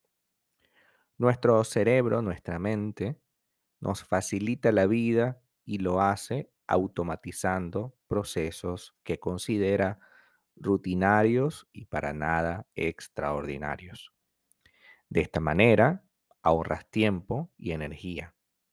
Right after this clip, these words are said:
Lo más importante es, para nuestro cerebro,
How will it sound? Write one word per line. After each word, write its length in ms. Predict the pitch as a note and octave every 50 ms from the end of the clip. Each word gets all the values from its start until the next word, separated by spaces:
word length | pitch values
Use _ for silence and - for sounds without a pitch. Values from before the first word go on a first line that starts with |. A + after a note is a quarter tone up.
| _ _ _ _ - _ _ _ _ _ _ _ _ _ _ _ _ _ _ _
Lo 160 | - - F2+ E2+
más 180 | E2+ E2+ G2
importante 880 | G#2 F#2+ - - G2 - - A2+ A#2 A#2 A2 G#2+ - A2+ B2+ - - - -
es, 480 | G2 G2 G2+ G#2+ B2 B2 - - - _ _ _ _ _ _ _ _ _ _ _
para 200 | - D#2 D#2 D#2
nuestro 360 | D#2 D#2 - - - - F2
cerebro, 560 | - F#2+ F#2+ B2+ B2+ G2+ F#2+ A2 C3+ F3+ G3